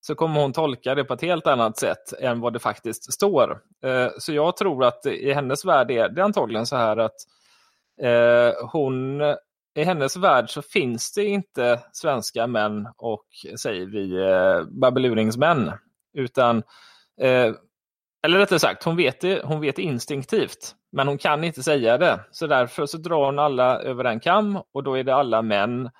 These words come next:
Och det, och det som representerar gruppen män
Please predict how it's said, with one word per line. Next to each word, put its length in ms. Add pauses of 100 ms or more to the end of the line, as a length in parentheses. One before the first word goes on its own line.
(360)
Och 120
det, 200
och 140
det 160
som 140
representerar 880
gruppen 480
män 320